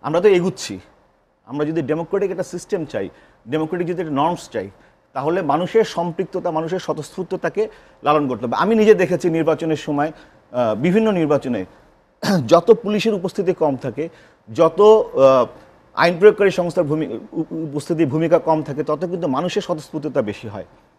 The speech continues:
আমরা একটা নির্বাচন করব আমাদের শক্তি দিয়ে, মানুষের স্বতঃস্ফূর্ততাতে একটা উৎসবমুখর পরিবেশের একটা নির্বাচন করব। এবং এই উৎসবটাই হলো গণতন্ত্রের সবচেয়ে বড় শক্তি। আমরা যত এই উৎসবমুখর অবস্থা রাখতে পারবো আমাদের রাষ্ট্রাচারে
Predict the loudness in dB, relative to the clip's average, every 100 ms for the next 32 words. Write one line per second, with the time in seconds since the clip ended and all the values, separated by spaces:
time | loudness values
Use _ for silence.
0 | _ _ _ _ -8 -4 0 2 2 2
1 | 2 2 0 -6 -4 -2 0 0 2 2
2 | 0 -4 -4 -2 0 -2 -4 -20 _ -2
3 | -2 -2 -4 -4 -4 -6 -6 -2 0 0
4 | 0 -2 -2 0 0 0 -2 -2 -2 -2
5 | -2 -4 -6 -6 -2 -2 -2 -4 -8 -8
6 | -8 -12 -20 _ -2 -2 -2 -2 0 -2
7 | 2 2 6 6 6 4 4 0 0 -2
8 | -2 -4 -4 -2 -2 -2 -4 -10 -8 -10
9 | -12 _ _ 0 2 4 4 4 2 2
10 | 0 0 2 4 2 2 -10 -6 -2 0
11 | 2 0 0 0 0 2 0 -2 -16 _
12 | -6 -2 2 2 2 0 0 0 0